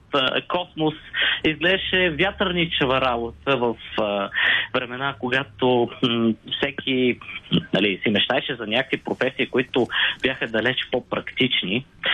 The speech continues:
А, пък, за човек, който се интересува от космоса, се говореше, като че ли има много свободно време за губене. Но истината е, че да и досега космосът е и хоби за мен, но и призвание,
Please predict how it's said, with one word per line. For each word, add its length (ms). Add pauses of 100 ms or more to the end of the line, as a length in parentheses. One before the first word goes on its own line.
(420)
А, 640
пък, 140 (440)
за 140
човек, 220
който 260
се 80
интересува 340
от 100
космоса, 800
се 80
говореше, 420
като 220
че 160
ли 80
има 120
много 420
свободно 380
време 280
за 120
губене. 480 (220)
Но 280 (280)
истината 400
е, 40 (120)
че 320 (440)
да 180
и 60
досега 600 (340)
космосът 540
е 40
и 80
хоби 460
за 60
мен, 360 (720)
но 80
и 140
призвание, 880